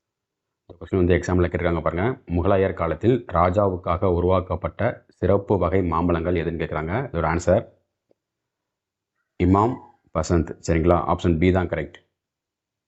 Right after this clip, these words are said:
நெக்ஸ்ட் கொஸ்டின், பண்டைய சிராமானிய மரபுகளை மறு ஆய்வு செய்தவர்.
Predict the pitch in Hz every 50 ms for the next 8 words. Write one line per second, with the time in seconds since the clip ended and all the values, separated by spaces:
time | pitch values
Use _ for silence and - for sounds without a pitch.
0 | _ _ _ _ _ _ _ _ _ _ _ _ _ _ _ _ _ _ - 90
1 | 90 90 - - - 90 85 85 87 104 113 - - - _ _ _ _ _ _
2 | _ _ _ _ _ _ _ _ _ _ _ _ - 87 98 107 107 104 104 104
3 | 98 - - 104 101 107 113 107 107 104 101 101 101 98 101 95 90 87 90 90
4 | 87 85 85 87 98 - 67 82 87 92 101 107 - 85 87 87 87 87 82 -
5 | 82 82 78 78 78 76 -